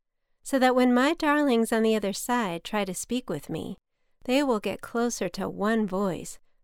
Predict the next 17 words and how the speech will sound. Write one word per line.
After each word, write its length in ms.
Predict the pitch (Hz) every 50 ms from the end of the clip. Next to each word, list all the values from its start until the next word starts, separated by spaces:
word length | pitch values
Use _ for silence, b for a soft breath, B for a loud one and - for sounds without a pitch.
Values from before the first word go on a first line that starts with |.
| _
rather 300 | - 254 254 262 254 254
than 200 | - 254 247 240
multiple 520 | 233 247 285 349 - - 214 196 180 170 165
ones 500 | 170 170 - - - - - - - - _ _ _ _
that 180 | - 220 208 202
may 440 | 208 196 196 202 208 220 240 247 -
or 180 | - 202 196
may 180 | 190 196 196 185
not 460 | 185 185 180 185 202 196 170 147 - - _ _ _ _
have 240 | - 208 202 185 190 -
any 300 | - 214 226 233 233 240
idea 580 | 233 233 240 226 - 220 208 185 156 151 - - - _ _ _ _ _
that 160 | - 208 190 -
the 180 | 196 185 -
others 540 | - 190 190 196 170 160 156 - - - - -
even 320 | - 180 190 180 175 170 175
exist. 720 | - - - - - 175 165 160 - - - - - -